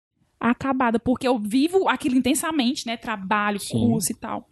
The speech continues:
Speaker 2: É outra cidade.
Speaker 1: Congresso. E eu volto acabada. Então, tem a glamourização do excesso de trabalho, tem a glamourização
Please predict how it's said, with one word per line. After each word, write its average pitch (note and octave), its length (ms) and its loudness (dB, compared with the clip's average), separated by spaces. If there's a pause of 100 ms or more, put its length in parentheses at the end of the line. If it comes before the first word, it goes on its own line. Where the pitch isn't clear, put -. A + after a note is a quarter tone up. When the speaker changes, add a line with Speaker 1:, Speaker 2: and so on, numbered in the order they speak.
(120)
Speaker 2:
É A2 80 4
outra B2 240 2
cidade. B3+ 260 0
Speaker 1:
Congresso. G#3+ 540 0 (840)
E A3 100 0
eu B3 100 6
volto A#3 500 2
acabada. A3+ 840 -2
Então, B3 300 2 (240)
tem D#4+ 160 2
a F4+ 80 0
glamourização G#3+ 920 2
do G3 140 0
excesso A3 320 0
de B3+ 80 -4
trabalho, F3+ 460 -4
tem B3+ 140 0
a C4+ 80 2
glamourização A3+ 920 2